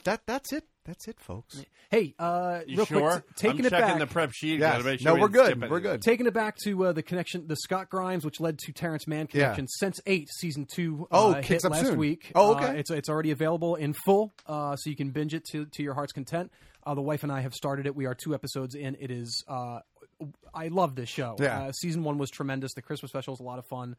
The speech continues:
Speaker 2: Uh, I really, I really dig the premise. I really dig the performers. And, uh, you know, we, I, I poke and laugh about Terrence Mann and the, uh, you know, Bon Jovi-esque look
Speaker 1: Yeah.
Speaker 2: with, with the long frosted hair and the, and the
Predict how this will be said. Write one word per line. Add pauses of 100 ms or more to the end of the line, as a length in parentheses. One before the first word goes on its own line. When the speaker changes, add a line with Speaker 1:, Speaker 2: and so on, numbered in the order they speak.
(440)
Speaker 2:
Uh,
I
really,
I
really
dig
the
premise. (160)
I
really
dig
the
performers. (380)
And,
uh,
you
know,
we,
I,
I (180)
poke
and
laugh
about
Terrence
Mann
and
the,
uh, (180)
you
know,
Bon
Jovi-esque
look
Speaker 1:
Yeah.
Speaker 2:
with,
with
the
long
frosted
hair
and
the,
and
the